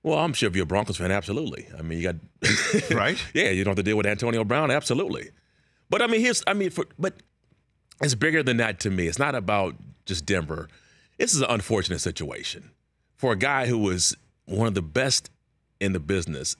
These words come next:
Speaker 1: and to go about his business the way he's been the last, what, year now? It's just why.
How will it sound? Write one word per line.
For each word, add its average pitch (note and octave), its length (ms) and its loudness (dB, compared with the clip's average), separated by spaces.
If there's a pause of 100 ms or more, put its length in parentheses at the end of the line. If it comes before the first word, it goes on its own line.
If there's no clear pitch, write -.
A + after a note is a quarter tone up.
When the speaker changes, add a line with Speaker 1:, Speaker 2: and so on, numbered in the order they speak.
(400)
Speaker 1:
and G2+ 220 -2
to G2+ 140 0
go C3+ 400 0
about A#2+ 260 0
his F#2+ 160 0
business G2 320 0
the F#2 120 -4
way F#2+ 180 0
he's F#2 260 -2
been E2 380 0
the E2+ 100 0
last, F2+ 480 0 (540)
what, D#2+ 180 -4
year F#2+ 340 0
now? B2 380 -2 (1200)
It's G#2 280 2
just B2 220 2
why. G2 580 0